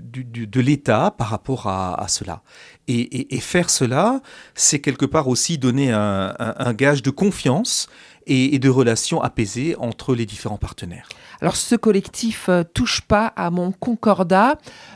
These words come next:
Speaker 2: Vous avez, euh, différents membres de la société civile, euh, euh, de, de tous horizons, mais pas de politique. C'est important de le dire, ça aussi.
Speaker 1: Alors, l'idée, c'était effectivement qu'il n'y ait pas d'élus et pas de responsables de culte.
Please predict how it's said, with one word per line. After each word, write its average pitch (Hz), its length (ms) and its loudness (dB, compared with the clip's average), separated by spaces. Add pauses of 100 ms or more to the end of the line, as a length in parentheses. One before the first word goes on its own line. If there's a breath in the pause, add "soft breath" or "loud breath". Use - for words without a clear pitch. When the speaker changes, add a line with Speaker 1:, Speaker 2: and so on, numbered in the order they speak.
Speaker 2:
Vous 175 200 -4
avez, 190 260 4
euh, 180 80 0
différents 180 440 0
membres 190 520 4
de 170 80 2
la 175 80 4
société 190 420 -6
civile, 196 600 -2
euh, 160 140 4 (400 loud breath)
euh, 185 160 4
de, 185 160 2
de 180 200 4
tous 240 300 2
horizons, 214 420 4 (120)
mais 190 140 4
pas 311 160 2
de 311 60 -2
politique. 233 420 -4
C'est - 140 -2
important 233 400 0
de 214 100 2
le 190 60 2
dire, 226 180 -2
ça 190 160 -2
aussi. 220 320 -4 (140)
Speaker 1:
Alors, 135 140 -4
l'idée, 160 360 4
c'était - 260 0
effectivement 170 460 0
qu'il 139 160 -2
n'y 120 80 4
ait 117 40 4
pas 156 180 2
d'élus 147 500 2
et 151 60 4
pas 170 160 2
de 147 80 0
responsables 139 600 0
de 117 120 -2
culte. 226 380 -4